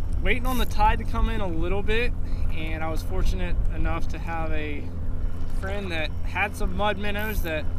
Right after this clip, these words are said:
wasn't gonna be going out, so I was able to get those mud minnows from him, and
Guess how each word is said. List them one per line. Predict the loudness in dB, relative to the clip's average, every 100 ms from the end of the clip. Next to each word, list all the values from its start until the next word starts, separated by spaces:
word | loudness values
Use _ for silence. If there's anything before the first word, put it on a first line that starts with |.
| 0 0 -2 -2
wasn't | -2 -2 0
gonna | 0 0
be | -2
going | -2 -4 -4 -2
out, | -4 -6
so | -2 -2 0
I | -2 -2
was | -4
able | -6 -8 -6
to | -4 0 0 0 -2 -4 -6 -6 -8 -6
get | -4 -4
those | -4 -2
mud | -2 -2 -2
minnows | -4 -4 -4
from | -6 -6 -6
him, | -6 -8
and | -8 -8